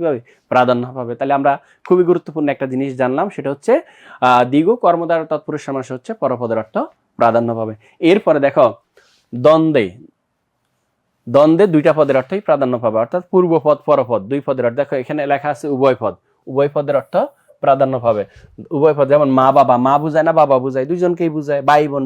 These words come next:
ভাই বুঝায় না বোন বুঝায়, দুইজনকেই বুঝায়। তার মানে হচ্ছে দ্বন্দ্বে উভয় পদের অর্থ। আর ব্যাস বাক্যের মধ্যে সাধারণত কি এম ও আর থাকে, যেমন মা ও বাবা, ব্যাস বাক্য করলে কি হয়? মা ও বাবা, ভাই ও বোন, বুঝতে পারছো কিনা? এরপর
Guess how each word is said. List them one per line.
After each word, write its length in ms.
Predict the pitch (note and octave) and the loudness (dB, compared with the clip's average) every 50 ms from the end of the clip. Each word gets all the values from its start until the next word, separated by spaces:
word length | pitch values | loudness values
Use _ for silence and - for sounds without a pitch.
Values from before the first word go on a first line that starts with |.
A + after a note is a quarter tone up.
| B2+ | 2
ভাই 100 | C3+ C#3 C#3+ D3+ | 2 2 0 -2
বুঝায় 180 | D#3+ D#3 E3 E3+ | -4 -4 -4 -4
না 40 | E3 C#3+ | -2 -4
বোন 120 | C#3+ C#3+ D3 C#3+ | -4 -6 -4 -6
বুঝায়, 240 | C#3+ C3+ C3+ B2+ C#3+ C3+ D3 | -6 -6 -6 -6 -6 -6 -4
দুইজনকেই 400 | E3+ E3+ F3 E3+ E3 F3 E3 D#3 D3 | -2 0 0 0 0 -2 -2 -2 -2
বুঝায়। 220 | D3 C#3+ D3 D3 - _ _ _ _ _ | -2 -4 -4 -4 -6 _ _ _ _ _
তার 100 | D3+ C#3+ D3 | 2 2 2
মানে 100 | D3+ E3 | 0 0
হচ্ছে 160 | F3+ F3+ G3+ F#3+ E3 | -4 -6 -6 -2 0
দ্বন্দ্বে 240 | D#3+ C#3+ C#3+ C#3+ F3 F#3+ D#3+ | 0 0 0 -2 -4 -4 -4
উভয় 180 | C#3+ C3+ D3 C#3+ C#3+ | 0 0 0 0 0
পদের 160 | C#3+ C3+ B2+ B2 | -2 -2 -2 -4
অর্থ। 120 | - - F#3 G#3+ - - | -2 -4 -8 -8 -4 -4
আর 60 | B2 B2+ C3+ | -2 0 0
ব্যাস 140 | C3+ C3+ C3+ | 0 0 0
বাক্যের 220 | D#3+ D#3 - E3+ E3 | -4 -8 -8 -8 -10
মধ্যে 160 | E3 D#3 E3+ - | -8 -10 -10 -10
সাধারণত 260 | D3+ C3+ C#3+ D3 D3+ E3 E3 | -6 -4 -4 -4 -4 -6 -10
কি 60 | F3 F3 F#3 - C#3+ C#3 C#3 | -12 -12 -6 -2 0 0 0
এম 100 | C#3 C#3 - - - C3 C#3 | 0 -2 -6 -12 -10 -6 -4
ও 40 | C3+ C#3 C3+ - B2 B2+ | -2 -2 -2 2 2 2
আর 80 | B2+ B2+ B2+ | 2 2 0
থাকে, 160 | - C3 B2+ C3 C3+ | -4 -6 -4 -2 0
যেমন 160 | C#3 C3+ C3 B2+ B2+ | 0 0 0 0 0
মা 100 | C3 C3 C3 B2+ C#3+ | 0 2 2 2 2
ও 20 | C#3+ C#3 C3+ | 4 4 4
বাবা, 160 | B2+ B2 A#2+ A#2 | 4 4 4 4
ব্যাস 120 | B2 B2+ C3 C3+ | 2 0 0 -2
বাক্য 140 | C#3 D3+ D#3 D3+ | -4 -4 -6 -6
করলে 140 | D#3+ D#3 E3 D#3+ | -6 -6 -6 -8
কি 60 | F3+ E3+ D#3+ | -8 -6 -6
হয়? 120 | B2+ G#2+ - _ _ _ _ _ _ | -6 -6 -8 _ _ _ _ _ _
মা 240 | B2 B2 C3 C3+ C3+ C3+ B2 C3 | -4 0 2 2 4 4 4 4
ও 40 | C#3 C#3 C3+ | 2 4 4
বাবা, 200 | C3+ B2 B2+ B2 A#2+ B2 | 2 2 2 0 0 0
ভাই 160 | B2 A#2+ B2 C3 C3 | 0 0 0 0 0
ও 20 | C3 B2 | -2 -2
বোন, 140 | B2+ B2+ B2+ A#2+ B2 | -2 -4 -4 -4 -6
বুঝতে 160 | C#3+ - - F#3+ | -8 -8 -8 -8
পারছো 180 | E3 - - B2+ | -8 -8 -8 -8
কিনা? 120 | A#2+ A2+ G#2 - _ _ _ _ _ _ - | -8 -8 -10 -12 _ _ _ _ _ _ 0
এরপর 180 | E3 F3+ G3 F#3+ | 0 0 2 0